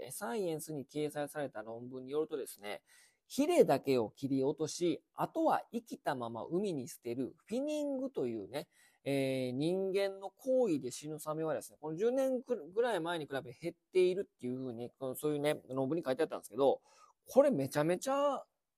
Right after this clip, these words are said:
残酷じゃないですか。あの、フカヒレね。あのー、まあ、宮城県のね、まあ、気仙沼とかで有名ですけども、まあ、ひ-、サメのね、ヒレを、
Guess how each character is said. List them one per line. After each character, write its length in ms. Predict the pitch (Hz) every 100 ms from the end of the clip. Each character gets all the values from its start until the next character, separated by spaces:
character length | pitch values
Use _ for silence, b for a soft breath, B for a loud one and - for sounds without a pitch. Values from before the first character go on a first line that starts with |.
| _ _
残 320 | - 185 254 254
酷 200 | 247 226
じ 60 |
ゃ 40 | 156
な 80 |
い 20 | 87
で 40 |
す 80 | -
か。 180 | 101 - _
あ 80 | 135
の、 80 | 135
フ 160 | -
カ 140 | - 320
ヒ 160 | 311
レ 100 | 254
ね。 200 | 233 302 _ _
あ 120 | 117
の 840 | 117 117 117 113 113 110 113 117 113
ー、 20 |
ま 80 | 120
あ、 40 | 117
宮 220 | 143 143
城 160 | 139 135
県 180 | 123 104
の 80 | 98
ね、 160 | 107 143
ま 100 | 123
あ、 40 |
気 100 | 131
仙 160 | 139 135
沼 140 | 131
と 80 | 123
か 60 | 107
で 80 |
有 100 | 127
名 160 | 131 120
で 80 | 120
す 60 |
け 60 | 110
ど 80 | -
も、 280 | 185 156 - B B _
ま 80 | 139
あ、 20 |
ひ-、 80 | - - - - _
サ 140 | 208
メ 120 | 233 233
の 120 | 233
ね、 120 | 233
ヒ 240 | 226 254
レ 160 | 247 180
を、 360 | 113 127 101